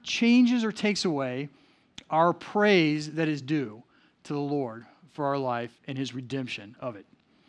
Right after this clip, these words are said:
Now, I, I will say before we, before we get into the, the actual reading of each verse, um, I was going through and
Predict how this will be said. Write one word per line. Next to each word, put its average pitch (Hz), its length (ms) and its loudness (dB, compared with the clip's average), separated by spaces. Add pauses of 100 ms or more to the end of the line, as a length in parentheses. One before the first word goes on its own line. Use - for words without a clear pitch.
(380)
Now, 208 360 10 (340)
I, 208 100 8
I 208 180 8
will 254 220 8
say 233 260 8
before 254 400 4
we, 202 160 6
before 175 280 -2
we 202 120 4
get 170 160 4
into 170 340 0
the, 135 220 -2
the 147 80 -4
actual 147 300 0
reading 139 360 -4
of 131 100 -6
each 131 160 -8
verse, 127 480 -8
um, 139 340 0
I 143 100 2
was 143 160 -2
going 147 300 -4
through 147 300 -4
and 123 120 -8